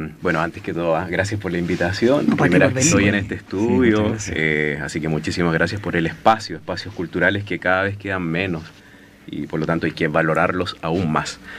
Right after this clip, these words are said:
Speaker 1: Eh, yo salí de un liceo técnico, eh, soy contador general.
Speaker 3: <laughs> Ah, mira.
Speaker 1: Y el curso de la vida señalaba que yo debía seguir estudiando ingeniería comercial,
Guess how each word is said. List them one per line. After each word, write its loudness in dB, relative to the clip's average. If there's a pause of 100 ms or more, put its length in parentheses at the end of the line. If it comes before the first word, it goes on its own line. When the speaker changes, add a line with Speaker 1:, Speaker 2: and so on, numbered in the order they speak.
(300)
Speaker 1:
Eh, 2 (120)
yo 4
salí 2
de 6
un 0
liceo 2
técnico, -2 (520)
eh, 2
soy 2
contador 2
general. 2
Speaker 3:
<laughs> -20 (520)
Ah, 2
mira. 2 (540)
Speaker 1:
Y 2
el 0
curso 2
de 4
la 4
vida 4
señalaba 2
que 2
yo 6
debía 4
seguir 0
estudiando 2
ingeniería 2
comercial, 0